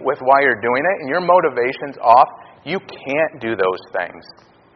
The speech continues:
You can't be an example like that. He's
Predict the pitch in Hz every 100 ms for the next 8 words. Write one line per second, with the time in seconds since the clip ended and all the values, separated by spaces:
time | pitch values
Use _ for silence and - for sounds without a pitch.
0 | _ _ _ _ - 214 - 226 - 151
1 | 117 92 90 104 87 98 87 87 - 92
2 | 87 - _ _ _ _ 196